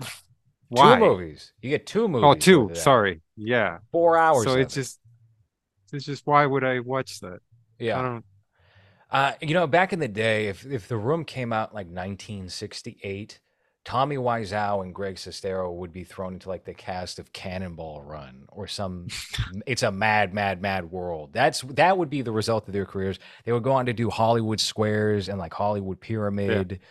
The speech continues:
Speaker 1: Yeah.
Speaker 2: the, the Match Game, and that would be fine. That was the perfect career trajectory for these novelties. And now they just have nothing.
Speaker 1: Well, I think one of them would probably have died of heroin overdose or aids, if,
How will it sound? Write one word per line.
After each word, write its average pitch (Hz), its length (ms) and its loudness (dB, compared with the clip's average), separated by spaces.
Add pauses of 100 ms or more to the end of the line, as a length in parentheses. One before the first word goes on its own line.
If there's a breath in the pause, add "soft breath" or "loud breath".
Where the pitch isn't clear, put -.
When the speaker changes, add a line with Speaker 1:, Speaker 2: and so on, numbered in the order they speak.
(440 soft breath)
Speaker 1:
Yeah. 98 160 -10
Speaker 2:
the, 120 60 -4
the 90 120 -6
Match 101 400 -2
Game, 101 500 -2 (360)
and 123 120 2
that 156 100 6
would 165 120 4
be 165 100 0
fine. 131 260 0
That 123 120 2
was - 140 -2
the 104 100 -6
perfect 151 640 0
career 107 460 0
trajectory 92 760 -2
for 92 300 -6
these 87 240 -8
novelties. 90 760 -8 (480)
And 104 220 -2
now 101 480 2 (580)
they 101 100 -2
just 104 180 -10
have 101 180 -4
nothing. 101 480 -8 (680)
Speaker 1:
Well, 151 140 0
I 143 120 8
think 160 240 2
one 127 220 8
of 123 140 4
them 123 160 4
would 110 140 2
probably 107 340 4
have 98 240 2
died 101 240 4
of 92 180 -2 (280)
heroin 117 460 4
overdose 110 500 0
or 90 180 -6
aids, - 600 -8
if, 95 340 -10